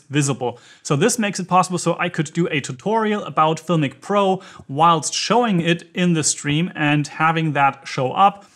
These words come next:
But as I've mentioned, this also gives me the possibility to actually use this camera on my phone as an additional camera to this whole film set by featuring the clean H D M I out.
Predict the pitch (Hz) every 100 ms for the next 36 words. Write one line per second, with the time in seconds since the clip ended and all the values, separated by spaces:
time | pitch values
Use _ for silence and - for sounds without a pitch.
0 | _ - 214 233 - - 156 175 175 170
1 | 165 156 165 156 _ - 156 147 185 185
2 | 185 175 175 160 160 151 151 156 - 139
3 | 170 - 156 - 170 131 190 202 180 180
4 | - _ 135 180 190 - - 202 190 156
5 | 160 175 190 170 147 - 208 170 151 -
6 | 170 175 - 190 170 160 - 208 - 196
7 | 175 - 208 185 151 147 - - - 233
8 | 220 196 - 185 156 - 196 202 190 160
9 | 151 - - _ 170 180 185 - - 190
10 | - 165 156 160 143 151 147 - 185 190
11 | 190 160 151 - 147 147 139 123 123 -
12 | 175 127 -